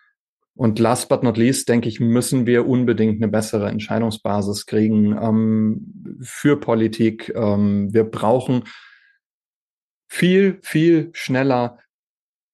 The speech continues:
Transparenz darüber, was passiert eigentlich in unserer Gesellschaft, was passiert in unserer Wirtschaft, in unserer Umwelt.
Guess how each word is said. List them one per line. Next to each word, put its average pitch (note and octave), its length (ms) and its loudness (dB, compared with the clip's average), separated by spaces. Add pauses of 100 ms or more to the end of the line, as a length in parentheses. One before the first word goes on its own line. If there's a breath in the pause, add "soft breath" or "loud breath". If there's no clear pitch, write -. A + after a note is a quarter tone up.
(300)
Transparenz B2 880 0
darüber, A2+ 380 0
was G#2+ 180 -4
passiert B2+ 420 -2
eigentlich G#2+ 540 -4
in A2 80 -2
unserer A2 300 -2
Gesellschaft, A2+ 680 0
was - 140 -12
passiert - 400 -6
in A2+ 80 -2
unserer A2 320 -2
Wirtschaft, C#3 420 -2
in A#2 80 -6
unserer A2 260 -4
Umwelt. C#3 380 0